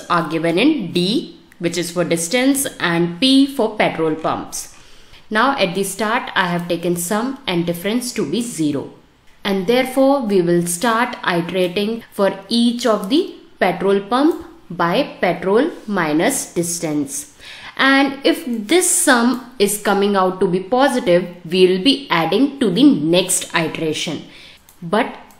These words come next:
if sum is coming out to be in negative, then we will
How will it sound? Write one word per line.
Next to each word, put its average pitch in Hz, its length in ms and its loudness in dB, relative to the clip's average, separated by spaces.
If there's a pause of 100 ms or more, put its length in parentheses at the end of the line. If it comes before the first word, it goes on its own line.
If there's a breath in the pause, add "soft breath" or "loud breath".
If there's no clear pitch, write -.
(140)
if 240 140 -4
sum 285 420 2
is 311 260 2
coming 202 320 2
out 175 240 0
to 185 60 0
be 170 260 -2 (240)
in 240 240 4
negative, 214 760 4 (160)
then 226 440 2 (420)
we 196 260 2
will 294 240 4